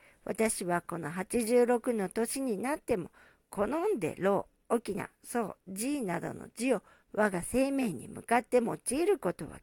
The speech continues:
嫌いである。例えば、牧野王とか、牧野荘とかと自重し、また人より牧野老大などとそう書かれるのも全く好きません。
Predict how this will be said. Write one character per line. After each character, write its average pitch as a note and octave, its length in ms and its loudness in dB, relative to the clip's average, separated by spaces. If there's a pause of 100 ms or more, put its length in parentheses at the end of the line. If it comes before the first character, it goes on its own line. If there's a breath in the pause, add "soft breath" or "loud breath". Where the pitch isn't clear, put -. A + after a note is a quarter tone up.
嫌 C#3+ 260 -2
い G3 60 -2
で C4 180 0
あ C#4 120 2
る。 A3+ 160 0 (840 loud breath)
例 A3 280 4
え F#3+ 40 2
ば、 - 180 -8 (200)
牧 D#3 320 -4
野 C#4+ 280 2
王 E3 120 2
と - 120 -12
か、 - 400 -10
牧 - 280 -4
野 E3+ 160 -10
荘 G3 260 -6 (220)
と - 80 -12
か - 200 -12 (120)
と D#4 240 2
自 A#3+ 220 -2
重 F#3+ 200 0
し、 C4 300 -2
ま F#3 180 -2
た B2+ 160 -6
人 A#3+ 220 0
よ G3+ 160 4
り - 120 -6 (380 loud breath)
牧 G3 280 -2
野 C#3+ 160 -6
老 C#4 260 8
大 B3 240 4
な G3 140 -2
ど F#3 180 -2
と C4 300 4
そ F3 300 -2
う - 100 -8
書 - 80 -6
か G3+ 180 2
れ C#4+ 120 4
る C4+ 120 0
の A3 100 0
も A#3 160 0
全 B2+ 380 -2
く G#3+ 160 2
好 - 100 -10
き E3 140 -8
ま F#3 180 0
せ A#3+ 220 -2
ん。 - 80 -6